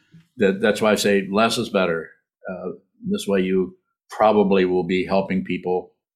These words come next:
uh, in a way that is directly helpful, helpful rather than try to, uh, you know,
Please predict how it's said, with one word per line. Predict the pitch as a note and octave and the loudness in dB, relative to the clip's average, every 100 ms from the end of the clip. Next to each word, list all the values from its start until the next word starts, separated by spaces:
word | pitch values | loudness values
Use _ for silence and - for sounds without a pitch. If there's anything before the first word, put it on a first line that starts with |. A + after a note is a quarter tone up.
| _ _ - | _ _ -6
uh, | F2+ | -4
in | G2 | -2
a | F2 | 0
way | F#2 F2 | 0 0
that | F2 E2+ | 0 -4
is | - F#2 E2 | -6 -8 -6
directly | F2+ G2 - F#2+ | -2 -2 0 -2
helpful, | F2 F2 - F2 - | 0 -2 -4 -8 -6
helpful | - F#2 - F2 | -2 -2 -2 -2
rather | F#2 F#2+ F#2 | 2 2 2
than | F2 | -2
try | F#2 F2+ | 0 0
to, | F2 F2 _ _ _ _ _ F2+ | 0 -4 _ _ _ _ _ -8
uh, | F2+ F2 E2+ F2 _ _ _ G#3 - - _ - - | -6 -6 -8 -12 _ _ _ -18 -18 -20 _ -20 -8
you | G#3+ | -6
know, | F3+ - | -4 -8